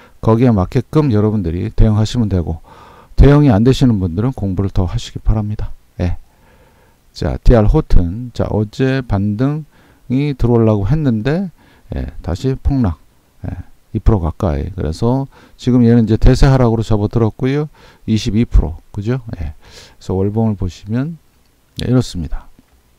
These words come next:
그래서 이번 달만 종가상으로 십칠 프로 빠졌고, 예, 그 전에 주택 버블의 여기 요 상황들, 그죠? 예. 자, 요 상황들을 보시면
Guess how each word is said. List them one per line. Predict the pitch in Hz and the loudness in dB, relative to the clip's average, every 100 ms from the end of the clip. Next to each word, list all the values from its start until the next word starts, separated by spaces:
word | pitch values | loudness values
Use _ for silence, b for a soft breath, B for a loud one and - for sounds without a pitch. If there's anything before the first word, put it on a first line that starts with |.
| _ _ _ _ _ - - | _ _ _ _ _ -20 -8
그래서 | 110 117 110 | -4 -2 -4
이번 | 104 110 120 | -4 -4 -2
달만 | 127 104 95 113 87 _ b b b | -2 -4 -4 -8 -10 _ b b b
종가상으로 | - 113 123 98 104 98 | -6 -2 0 0 0 -2
십칠 | - - - | -4 -8 -8
프로 | - - | -2 -4
빠졌고, | - 117 104 - 92 80 98 B B B B B | -2 -4 -4 -6 -6 -6 -10 B B B B B
예, | 80 76 85 | -6 -6 -4
그 | - 101 | -6 -8
전에 | - 131 127 123 120 131 139 101 90 | 0 4 6 6 4 2 0 -2 -4
주택 | - - - 131 - | -6 2 4 4 2
버블의 | 120 113 117 113 110 107 110 120 160 160 b b _ | 2 2 2 0 2 2 0 0 -2 -6 b b _
여기 | 101 101 87 90 123 131 | -2 -2 -4 -6 -8 -4
요 | 98 | -2
상황들, | - 123 110 90 - 87 104 _ _ _ | 0 0 0 -2 -6 -8 -12 _ _ _
그죠? | - 104 135 127 117 | -10 -6 -8 -8 -10
예. | 73 78 b b b b b b _ | -10 -12 b b b b b b _
자, | - 82 82 117 | -10 -8 -8 -8
요 | |
상황들을 | 98 - 127 120 110 117 | -4 0 2 2 0 0
보시면 | 107 98 104 107 135 165 | -2 -4 -2 0 0 -2